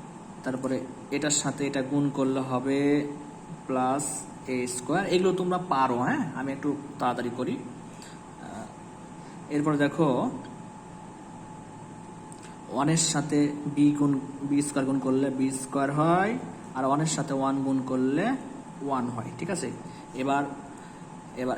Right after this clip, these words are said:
এই দিক থেকে এদিক গুণ করলে কিন্তু মাইনাস হয়, তো মাইনাস দিলাম। এবি আর এবি গুণ করলে হয় এ স্কয়ার, বি স্কয়ার, ঠিক আছে? আমরা এটার গুণ করলাম, হ্যাঁ?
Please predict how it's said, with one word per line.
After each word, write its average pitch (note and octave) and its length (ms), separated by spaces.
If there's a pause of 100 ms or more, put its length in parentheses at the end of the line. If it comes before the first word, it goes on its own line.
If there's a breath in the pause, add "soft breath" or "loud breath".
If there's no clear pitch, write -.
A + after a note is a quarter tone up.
(100)
এই F3 140
দিক F3 160
থেকে D#3 160
এদিক D#3 200
গুণ D3+ 160
করলে D3+ 180
কিন্তু D3+ 200
মাইনাস A#2+ 320
হয়, G#2+ 120 (380)
তো - 60 (160)
মাইনাস C#3 340
দিলাম। E3+ 240 (1120)
এবি D3 240 (100)
আর D#3 140
এবি C#3+ 200
গুণ C#3+ 200
করলে C3+ 220 (100)
হয় G3 300 (580)
এ - 20 (180)
স্কয়ার, D#3 440 (480)
বি C3 100 (140)
স্কয়ার, A2 240 (140)
ঠিক E3+ 180
আছে? C3 140 (260)
আমরা A#2+ 220 (540)
এটার C#3+ 320
গুণ B2+ 120 (120)
করলাম, G#2+ 300 (140)
হ্যাঁ? A3+ 160